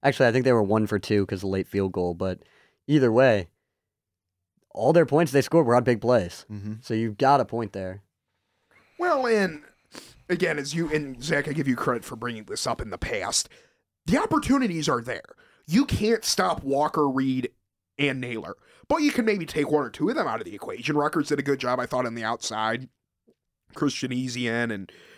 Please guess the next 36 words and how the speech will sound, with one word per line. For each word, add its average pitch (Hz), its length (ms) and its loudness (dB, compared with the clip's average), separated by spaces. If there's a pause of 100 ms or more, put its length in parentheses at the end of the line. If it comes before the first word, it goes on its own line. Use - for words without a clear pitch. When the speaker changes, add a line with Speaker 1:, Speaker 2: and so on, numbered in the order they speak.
(120)
Speaker 3:
Trey 147 260 2
Avery, 143 240 2
when 127 120 -2
he 123 60 -2
was 113 120 -4
lined 120 260 -2
up 117 120 -4
against 92 380 -8
Reed, 110 360 -6 (240)
did 165 100 0
a 185 40 2
good 196 120 0
job 233 180 0
of 214 120 0
making 180 280 -4
Jayden 135 300 0
Reed 123 180 -2
a 113 40 -10
non-factor. 110 580 -6
Again, 107 220 -6
three 120 180 -2
receptions, 110 500 -2
twenty-nine 107 460 -6
yards, 92 380 -8 (280)
was 113 100 -10
a 113 40 -10
non-factor 123 560 -4
in 120 60 -4
the 117 80 -8
punt 117 200 -4
return 117 300 -6
game, 120 240 -6
didn't 160 340 -4
do 156 120 -2
a 135 100 0
lot. 110 420 -8